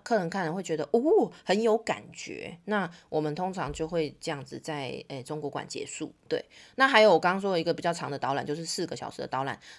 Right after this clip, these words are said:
这个，嗯，真的比较少导，因为要求要做这样的导览人真的不多，但是有的，有的人就是要看这么久，然后他也准备好了，他也准备好自己的矿泉水，他也准备好了自己的小点心，他说等一下中间休息的时候他吃一下小点心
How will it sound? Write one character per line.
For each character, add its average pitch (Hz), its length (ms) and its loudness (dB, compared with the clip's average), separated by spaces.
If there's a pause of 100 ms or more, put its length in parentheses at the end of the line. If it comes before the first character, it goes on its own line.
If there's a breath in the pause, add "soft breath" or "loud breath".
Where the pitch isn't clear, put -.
这 285 120 -2
个， 214 300 6 (200)
嗯， 151 200 -6
真 208 140 2
的 202 80 2
比 139 140 -8
较 170 180 2
少 127 300 0
导， - 300 -2
因 175 120 -2
为 180 240 -2 (220 soft breath)
要 196 180 6
求 160 220 2
要 170 160 2
做 170 180 0
这 160 120 -2
样 151 100 -4
的 139 100 -4
导 135 200 -2
览 117 120 -4
人 113 200 -10
真 160 140 -2
的 156 60 -4
不 139 140 -6
多， 131 240 -4
但 202 160 2
是 220 100 4
有 131 240 2
的， - 280 -6
有 139 160 -2
的 147 160 -2
人 135 180 -4
就 160 80 -8
是 160 200 -8
要 151 140 -6
看 135 220 -10
这 139 100 -12
么 135 200 -10
久， - 180 -8 (320 loud breath)
然 156 140 0
后 180 100 2
他 180 160 -2
也 160 100 4
准 151 200 0
备 165 120 0
好 143 200 -2
了， 110 60 -8
他 202 120 -4
也 196 80 0
准 156 120 -2
备 175 120 -2
好 147 140 0
自 180 120 -8
己 156 140 -8
的 139 260 -2
矿 180 160 -2
泉 143 160 -4
水， 135 220 -2
他 185 140 -4
也 165 120 2
准 147 160 -4
备 170 140 0
好 127 160 0
了 110 120 -4 (280 loud breath)
自 196 100 -8
己 170 120 0
的 143 100 0
小 143 160 2
点 139 180 0
心， 151 260 -2
他 175 120 -2
说 180 180 2 (140)
等 151 80 0
一 156 40 0
下 165 60 2
中 175 160 -4
间 175 140 -4
休 170 160 -2
息 160 100 -6
的 127 60 -6
时 139 80 -10
候 147 80 -2
他 151 80 -4
吃 - 180 -8
一 147 60 -2
下 147 140 -4
小 143 100 -6
点 131 160 -10
心 139 140 -8